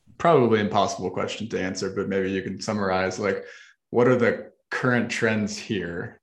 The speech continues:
Like, where, where are we at today on that transition to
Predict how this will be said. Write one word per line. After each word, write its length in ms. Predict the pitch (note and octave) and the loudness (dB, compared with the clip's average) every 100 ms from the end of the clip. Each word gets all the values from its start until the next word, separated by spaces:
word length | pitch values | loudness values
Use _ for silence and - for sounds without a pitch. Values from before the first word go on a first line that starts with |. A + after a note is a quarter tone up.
| - | -2
Like, 280 | A#2 G#2 | 2 4
where, 280 | A2+ B2 A#2+ | 8 8 8
where 180 | B2+ B2+ | 6 6
are 40 | |
we 120 | B2 A2 | 8 6
at 240 | G2 - | 4 0
today 640 | - G2 G#2 G2+ G2 F#2+ F#2+ | -4 -2 2 4 4 4 0
on 300 | F#2 F#2+ F#2 | -2 -4 -2
that 360 | F#2 F2+ - | -2 -4 -6
transition 800 | - G2 F#2 F2+ F2+ - F#2 F2+ - | -6 -4 -4 -6 -6 -8 -8 -10 -12
to 560 | - F#2+ F2+ F#2 F#2 | -8 -4 -2 -4 -6